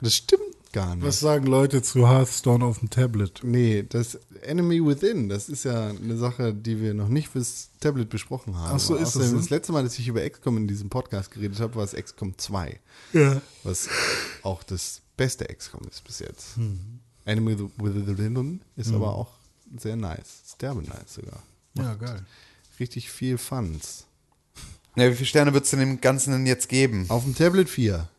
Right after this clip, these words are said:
Speaker 1: Sonst nicht, auf dem Tablet fünf. Sonst vier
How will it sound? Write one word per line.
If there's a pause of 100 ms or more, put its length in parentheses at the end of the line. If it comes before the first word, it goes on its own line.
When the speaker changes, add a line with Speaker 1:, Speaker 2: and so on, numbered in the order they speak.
Speaker 1:
Sonst
nicht,
auf
dem
Tablet
fünf. (1000)
Sonst
vier